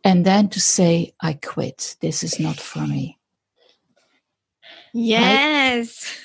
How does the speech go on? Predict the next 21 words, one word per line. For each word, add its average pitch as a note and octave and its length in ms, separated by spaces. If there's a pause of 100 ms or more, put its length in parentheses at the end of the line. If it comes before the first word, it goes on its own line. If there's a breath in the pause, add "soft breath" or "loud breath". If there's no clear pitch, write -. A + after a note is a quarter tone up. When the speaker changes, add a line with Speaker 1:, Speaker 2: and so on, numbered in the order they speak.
(160)
Speaker 1:
Right? - 320
Speaker 2:
<laughs> - 40 (1040 loud breath)
Yes. A3 800 (140)
Oh, D#4+ 260
so D4 240
many C#4 320
gems A#3 380
there. F3+ 380 (580)
Yes. G3 720 (360)
This A3+ 220
idea A#3 540
of G3 180
not G#3+ 300
making F#3+ 640
yourself A#3+ 500
commit A3+ 360
to A#3 100
something A3+ 480
for A3 120
six - 380
weeks, A3 320